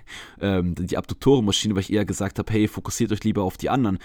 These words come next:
Muskeln, auf diese Grundübung, Hip Thrust, Glute Bridges, ähm, Bulgarian Split Squats, Kniebeugen et cetera.“ Aber, mh,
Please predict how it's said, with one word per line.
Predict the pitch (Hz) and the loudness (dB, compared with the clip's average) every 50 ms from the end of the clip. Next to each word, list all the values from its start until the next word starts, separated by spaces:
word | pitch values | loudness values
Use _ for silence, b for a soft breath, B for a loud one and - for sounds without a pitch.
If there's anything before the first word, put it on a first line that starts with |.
| B B B | B B B
Muskeln, | - 101 - - - 85 | -4 -4 -2 -2 -4 -6
auf | 78 - | -6 -6
diese | - - 85 76 87 | -6 -6 -4 -4 0
Grundübung, | - 120 127 120 - - - - - 82 | 4 4 4 4 2 -4 -10 -8 -6 -2
Hip | 101 120 101 - | -2 -2 -2 -2
Thrust, | - - 95 90 82 - - - | -6 -4 -4 -4 -4 -6 -8 -2
Glute | - 113 117 104 - | 2 2 2 2 0
Bridges, | - 98 - - - 92 90 - - B B B B B B B B B | -4 -4 -2 -2 -2 -2 -2 -4 -6 B B B B B B B B B
ähm, | - 87 85 85 92 | -8 -6 -6 -2 2
Bulgarian | 120 123 - 120 110 110 107 | 2 4 6 6 6 6 4
Split | - - - 101 - | 0 -2 -6 -6 -4
Squats, | - - 95 - | -2 -4 -4 -4
Kniebeugen | - - 131 104 107 104 - - | 0 0 2 4 4 2 2 -2
et | - - | -6 0
cetera.“ | - 135 - - 92 87 - 196 B B B B B B B B B _ _ _ | 0 0 2 2 0 0 -2 -4 B B B B B B B B B _ _ _
Aber, | - 104 120 139 123 113 104 104 117 135 b b b b b b b b _ _ | 4 6 6 6 6 4 4 4 2 0 b b b b b b b b _ _
mh, | 101 101 98 98 95 95 92 90 92 92 | -2 -2 0 0 0 0 0 0 -2 -4